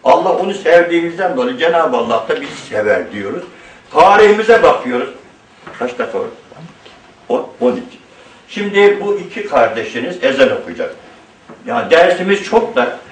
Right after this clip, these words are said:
demek ki <clears throat> ezan niçin okunuyor? Namazdan bahsettik, geçmişimizden bahsettik, dilimizin döndüğü kadar nereden bahsettik?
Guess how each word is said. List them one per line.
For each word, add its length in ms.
demek 400
ki 260
<clears throat> 180
ezan 440
niçin 340
okunuyor? 600
Namazdan 640
bahsettik, 680
geçmişimizden 880
bahsettik, 560
dilimizin 560
döndüğü 500
kadar 380
nereden 540
bahsettik? 760